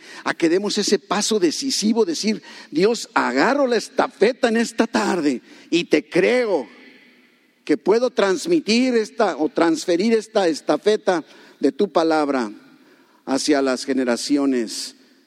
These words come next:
que me seguirán". Abraham hasta el último respiro se mantuvo creyendo. Como decía Job, "Aunque me matare, ahí estoy".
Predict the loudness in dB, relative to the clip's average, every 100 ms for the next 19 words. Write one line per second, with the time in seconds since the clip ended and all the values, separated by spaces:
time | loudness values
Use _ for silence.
0 | _ -4 -2 0 -2 -2 -2 -2 -4 -10
1 | -18 _ _ _ _ _ _ _ _ _
2 | _ _ _ _ -4 0 2 2 0 0
3 | 0 0 0 -2 0 0 0 -2 -6 -6
4 | -4 0 0 0 -2 -2 -2 -2 0 -2
5 | 0 -2 -4 -6 -10 -18 _ _ _ _
6 | _ _ _ _ _ _ _ _ -2 0
7 | 0 0 0 0 -2 -4 -10 -20 _ _
8 | _ _ -6 0 0 0 -4 -6 -2 -2
9 | -4 -2 -2 0 -2 -4 -4 -6 -4 -4
10 | -6 -10 -16 _ _ _ _ _ _ _
11 | _ _ _ _ _ _ _ _ _ _
12 | -20 _ -8 -4 -4 -4 -6 -6